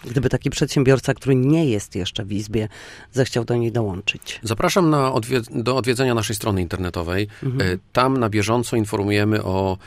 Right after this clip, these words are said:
Speaker 2: organizowanych przez nas wydarzeniach. Regularnie spotykamy się w różnych miejscach w, w Słupsku raz w miesiącu na wieczorach biznesowych,
Speaker 1: Super.
Speaker 2: na które zapraszamy zarówno członków, jak i nieczłonków, b-,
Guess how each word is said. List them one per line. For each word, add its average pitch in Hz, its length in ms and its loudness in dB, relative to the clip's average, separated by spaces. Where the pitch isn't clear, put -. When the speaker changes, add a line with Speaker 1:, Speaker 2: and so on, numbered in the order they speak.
Speaker 2:
organizowanych 101 760 0
przez 95 240 -4
nas 92 440 -2
wydarzeniach. 98 800 -2
Regularnie 117 500 2
spotykamy 107 560 -2
się 101 320 0
w 160 60 -8
różnych 120 280 -2
miejscach 104 320 0
w, 104 160 -12
w - 120 -14
Słupsku 104 520 -4
raz 113 220 -2
w - 20 0
miesiącu 104 800 0
na 95 400 0
wieczorach 92 360 0
biznesowych, 92 720 -4
Speaker 1:
Super. - 400 -10
Speaker 2:
na 101 180 0
które 104 240 -2
zapraszamy 98 520 -2
zarówno 95 320 -4
członków, 92 380 -4
jak 92 160 -6
i 110 240 -2
nieczłonków, 110 720 -2
b-, - 240 -14